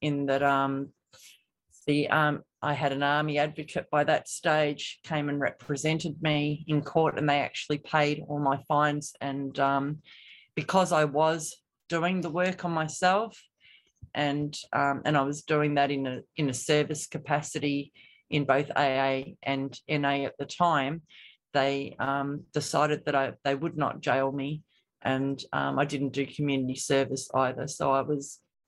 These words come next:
very, very fortunate in that I only received fines, and that those fines were paid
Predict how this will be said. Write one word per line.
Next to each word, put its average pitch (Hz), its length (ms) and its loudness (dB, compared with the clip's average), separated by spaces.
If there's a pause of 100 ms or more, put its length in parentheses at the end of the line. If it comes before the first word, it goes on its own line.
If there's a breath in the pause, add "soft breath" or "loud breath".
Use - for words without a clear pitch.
very, 147 340 2
very 127 320 -2
fortunate 139 760 -2 (540 loud breath)
in 131 180 2
that 131 220 0 (220)
I 156 160 4
only 151 260 0
received 151 840 0 (960)
fines, 151 400 4
and 139 80 -4
that - 140 -10
those 135 320 2
fines 135 420 0
were 135 200 2
paid 135 440 -2